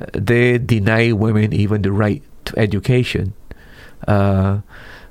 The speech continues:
they, um, their, their belief of Sharia law, uh, is so grievous and atrocious, and the things that they do, I mean, cutting off people's head, et cetera, et cetera.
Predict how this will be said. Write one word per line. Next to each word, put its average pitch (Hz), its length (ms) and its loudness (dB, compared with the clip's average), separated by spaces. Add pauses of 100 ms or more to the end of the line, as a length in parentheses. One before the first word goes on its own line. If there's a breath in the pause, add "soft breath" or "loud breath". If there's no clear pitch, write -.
(120)
they, 113 600 2
um, 101 720 0 (200)
their, 127 360 2
their 120 240 2
belief 110 340 0
of 101 100 0
Sharia 107 340 0
law, 107 500 0 (640 loud breath)
uh, 101 400 0
is - 180 0
so 110 640 0 (380)
grievous 120 460 2
and 98 100 -2
atrocious, 104 600 0
and 101 100 0
the 101 40 0
things 120 260 0
that - 140 -2
they 107 100 0
do, 104 380 0
I 110 60 0
mean, 107 420 -2 (1000 loud breath)
cutting 113 280 0
off 107 220 0
people's 104 340 -2
head, 151 440 2 (460)
et 113 140 -2
cetera, 107 240 0
et - 60 -8
cetera. 110 260 0